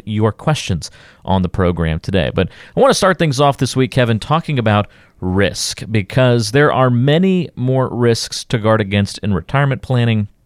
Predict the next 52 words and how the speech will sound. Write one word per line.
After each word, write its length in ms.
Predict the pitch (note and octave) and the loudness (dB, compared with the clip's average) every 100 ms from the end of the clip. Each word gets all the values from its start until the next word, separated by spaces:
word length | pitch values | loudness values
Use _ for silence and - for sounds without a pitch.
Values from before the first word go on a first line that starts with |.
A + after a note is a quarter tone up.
| - | -8
than 200 | G#2 B2 | -2 0
I 80 | A#2+ | 0
think 320 | - A3 D3 | 0 -2 0
most 480 | G#2 G2+ A2+ - - | 2 2 0 -4 -4
people 420 | G#2 - F2+ D#2 | -4 -2 -4 -4
realize. 800 | E2+ E2+ F2+ F2 D#2 C#2+ D2 E2+ - - - - | -8 -4 -2 -2 -2 -4 -6 -8 -10 -20 -20 -2
We 100 | C3+ | 2
don't 120 | D#3+ | 2
have 100 | B2+ | 2
time 160 | B2+ A#2+ | 0 0
to 80 | |
cover 300 | G#2 G2 G2 - | 2 0 0 0
every 240 | A#2+ B2+ | 0 0
single 380 | G#2 A#2 F#2+ F2 | 0 0 0 0
risk 280 | G2 G2 - | 0 -2 -4
on 160 | F2+ F2 | -2 -2
the 80 | E2 | -2
show 280 | - F#2+ | -2 0
today, 280 | F2+ F2 D#2 | 0 -2 -2
but 140 | D#2 A#2 | 0 0
I 20 | |
want 260 | F3+ G#3 | 0 0
you 60 | E3+ | -2
to 320 | A#2 A2 G2 - - | 0 2 0 -6 -10
explain 440 | G2 - D3 D3 | -10 -4 0 0
how 100 | B2+ | 2
you 160 | A#2 G2+ | 2 2
address 420 | F#2+ G2+ F#2+ - | 0 2 0 0
some 220 | - E3 | -2 0
of 60 | D#3+ | 2
the 40 | |
most 240 | C3 G#2+ - | 2 0 -2
important 440 | F2+ A2+ A#2 F#2+ | -4 0 0 0
ones 340 | F2+ F2 E2+ - - - - _ - | 0 0 -2 -8 -20 -20 -20 _ 0
in 140 | D#3+ | 2
your 140 | D3 | 2
planning 320 | B2+ B2+ A#2 G2+ | 2 2 2 2
process 560 | G#2 F#2 - F2+ - | 2 2 2 0 0
and 120 | F#2+ F2 - - | -2 -2 -6 -4
with 140 | A2 | -2
people 240 | A#2 G2 | 0 2
who 100 | G2 | 0
come 220 | F#2 G2 F#2+ | 2 0 2
into 100 | F2 | 2
your 140 | E2+ | 2
office 340 | E2 - F2+ | 2 0 -4
and 60 | E2+ | -2
have 160 | E2+ D#2 | -2 -4
a 40 | |
conversation 680 | - D#2+ D2+ - E2+ - E2 | -4 -4 -4 -4 -4 -2 -4
with 200 | D2 - | -4 -4
you. 180 | D#2 | -6